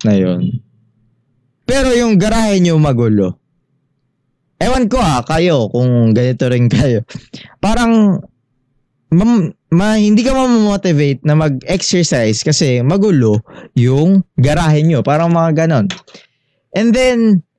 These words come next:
Jedi Council. Ito, you have to surround yourself with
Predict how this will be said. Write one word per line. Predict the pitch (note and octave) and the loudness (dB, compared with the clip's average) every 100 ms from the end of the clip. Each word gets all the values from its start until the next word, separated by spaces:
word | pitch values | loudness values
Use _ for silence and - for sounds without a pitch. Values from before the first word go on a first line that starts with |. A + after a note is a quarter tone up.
| _ | _
Jedi | - C3 C4 A#3 B3 G#3 | -2 0 0 0 0 0
Council. | C#3+ A#2 G#2+ - A2 G2+ | 0 0 0 0 0 0
Ito, | - D#3 C#3+ A#2 - - - | -2 -2 -2 -2 -8 -20 -4
you | D3+ | 0
have | A#3+ A3+ - | 0 -2 -4
to | G#3+ | -4
surround | G3+ F3 F3 E3+ | -2 -2 0 0
yourself | D3+ D#3+ D3 - A#2+ A2+ - D#3 | 2 0 -2 -2 -2 -2 -4 -2
with | D3+ B2+ | -2 -2